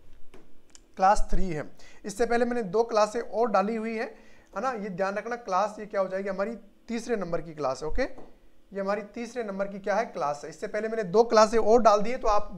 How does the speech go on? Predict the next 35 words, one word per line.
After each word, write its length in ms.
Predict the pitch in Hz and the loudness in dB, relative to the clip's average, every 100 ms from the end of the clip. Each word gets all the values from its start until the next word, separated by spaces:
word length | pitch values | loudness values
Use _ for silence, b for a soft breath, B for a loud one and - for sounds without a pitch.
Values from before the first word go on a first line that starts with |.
| 151 | -6
वो 180 | 151 208 | -2 0
भी 140 | 254 | 0
जरूर 280 | 202 214 233 | 2 0 0
देखिएगा। 440 | 202 208 233 233 254 - B B 196 | 0 0 4 4 4 0 B B 8
और 220 | 190 196 | 10 10
मैंने 220 | 208 214 | 6 2
बहुत 320 | 170 180 226 | 2 4 4
सारे 180 | 240 247 | 6 6
मॉडल 260 | 226 214 220 | 6 4 4
पेपर 260 | 220 220 220 | 2 4 4
आपको 240 | 202 220 | 4 0
पढ़ाए 280 | 196 190 226 | 0 2 2
हैं, 120 | 254 | 0
किसके 260 | 247 - 233 | -6 -6 -4
लिए, 240 | 226 277 - b b | -2 -4 -8 b b
इसके 260 | 214 190 202 | -12 -6 -2
लिए, 200 | 185 156 | -2 -2
क्या 160 | 151 165 | 0 2
नाम 200 | 175 185 | 4 2
है, 160 | 208 - - | 0 -2 -4
एपी 260 | 202 208 185 | -4 -4 -6
के 120 | 147 | -6
लिए, 260 | 123 107 - | -8 -12 -10
ओके। 220 | 165 170 131 - b b b - | -10 -8 -12 -12 b b b -10
चलो 180 | 151 | -8
भाई, 120 | 120 113 b b b | -8 -12 b b b
पहला 180 | 180 220 | 2 4
प्रश्न 260 | 226 208 233 | 2 -4 -2
है 60 | |
आपकी 320 | 214 - - 214 | 0 -2 -8 -12
श्रृंखला 340 | 208 202 214 | -8 -2 0
का, 100 | 208 254 - - 156 | 0 -2 -6 -14 0
राज्य 400 | 180 202 185 254 | 2 2 -2 -8
की 260 | - 262 - | -8 -10 -10
स्थिर 500 | 208 - 254 214 233 | -12 -8 -2 -2 -4